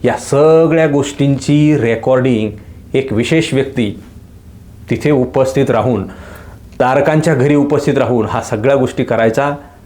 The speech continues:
कदाचित त्याला कुणीतरी पाहिलं असेल किंवा मग तो कुणाला तरी द्यायला गेला असेल,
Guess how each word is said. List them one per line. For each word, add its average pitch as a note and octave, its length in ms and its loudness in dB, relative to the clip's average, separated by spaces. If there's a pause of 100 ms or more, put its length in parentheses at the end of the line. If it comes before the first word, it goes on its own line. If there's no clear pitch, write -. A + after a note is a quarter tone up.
(380)
कदाचित B2+ 320 0 (200)
त्याला C#3+ 520 2 (360)
कुणीतरी C#3 280 2
पाहिलं D3 400 2
असेल A#2+ 360 2 (540)
किंवा C#3+ 200 2
मग B2 280 2 (240)
तो C3 60 0
कुणाला C3+ 340 0
तरी D3 120 2
द्यायला C3 280 2
गेला B2+ 240 2
असेल, - 380 -4